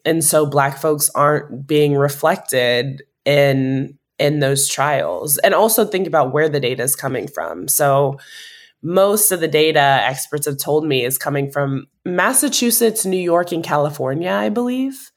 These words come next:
Um, and with medicine, you're talking about, like, big hospitals, like Massachusetts General and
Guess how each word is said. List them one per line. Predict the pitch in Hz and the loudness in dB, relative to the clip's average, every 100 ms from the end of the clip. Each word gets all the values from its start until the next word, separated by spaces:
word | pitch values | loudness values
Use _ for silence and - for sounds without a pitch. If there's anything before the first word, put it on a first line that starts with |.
| _ - | _ 0
Um, | 170 156 151 | 2 2 2
and | 143 151 | 2 2
with | 151 147 | 2 2
medicine, | 165 208 208 147 139 | 2 2 2 2 2
you're | 139 139 | 2 2
talking | 147 156 | 0 -2
about, | 147 139 | 0 0
like, | 120 139 - - | 0 -2 -8 0
big | 170 147 | 0 2
hospitals, | 135 131 - - 87 90 143 | 2 2 0 -4 -4 -4 -4
like | 139 | -2
Massachusetts | 147 143 147 139 143 135 135 - | 0 0 0 0 -2 -2 -2 0
General | 143 143 117 87 80 78 76 67 | 2 2 0 -2 -2 -2 -2 -2
and | 65 78 - | -4 -6 -10